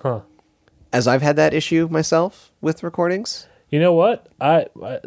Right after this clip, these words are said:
Speaker 1: my fan, every once in a while, it ma-, it goes through a phase where it makes a weird noise.
Speaker 2: Uh-huh.
Speaker 1: Maybe I heard it and just dismissed it as fan noise.
Speaker 2: Okay. Yeah, 'cause I definitely,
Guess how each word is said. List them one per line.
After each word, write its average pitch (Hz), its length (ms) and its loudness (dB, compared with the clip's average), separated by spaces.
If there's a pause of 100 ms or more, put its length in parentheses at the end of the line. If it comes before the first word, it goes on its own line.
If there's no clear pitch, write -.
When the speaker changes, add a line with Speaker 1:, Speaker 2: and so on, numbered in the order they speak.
Speaker 1:
my 147 200 0
fan, 165 380 2
every 156 300 -2
once 147 280 0
in 170 60 0
a - 20 2
while, 170 240 2
it 131 80 -6
ma-, 127 120 -2
it 120 220 -8
goes 131 260 -4
through 127 160 -2
a 110 40 -6
phase 127 380 0
where 127 140 0
it - 20 -4
makes 123 220 -6
a 127 60 -4
weird 123 260 -2
noise. 135 360 0
Speaker 2:
Uh-huh. 135 120 0
Speaker 1:
Maybe 131 160 0
I 127 80 2
heard 127 240 0
it 117 80 -2
and 117 80 -8
just 120 140 -8
dismissed - 400 -6
it 117 100 -4
as 107 100 -6
fan 120 320 -4
noise. 87 440 -10
Speaker 2:
Okay. 139 240 0 (1120)
Yeah, 131 160 0
'cause - 200 -6
I 156 160 2
definitely, 135 580 -2